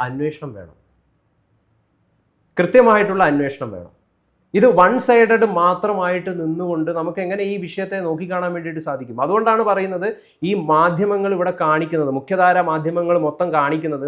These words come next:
നെറികേടാണ്, നെറികേടാണ് കാണിച്ചുകൊണ്ടിരിക്കുന്നത്. കുറച്ചധികം, എന്താണ്, വ്യൂവേഴ്സിന് വേണ്ടിയിട്ടും കു-,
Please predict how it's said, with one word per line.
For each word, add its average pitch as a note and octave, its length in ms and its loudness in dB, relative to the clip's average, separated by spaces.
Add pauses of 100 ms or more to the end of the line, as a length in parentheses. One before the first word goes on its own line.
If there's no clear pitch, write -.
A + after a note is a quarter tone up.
(100)
നെറികേടാണ്, F#3 920 6 (420)
നെറികേടാണ് A#3 720 10
കാണിച്ചുകൊണ്ടിരിക്കുന്നത്. E3+ 840 0 (1500)
കുറച്ചധികം, A#3 560 8 (140)
എന്താണ്, F#3 260 6
വ്യൂവേഴ്സിന് A3+ 640 8
വേണ്ടിയിട്ടും F#3+ 440 0
കു-, F#3 160 -10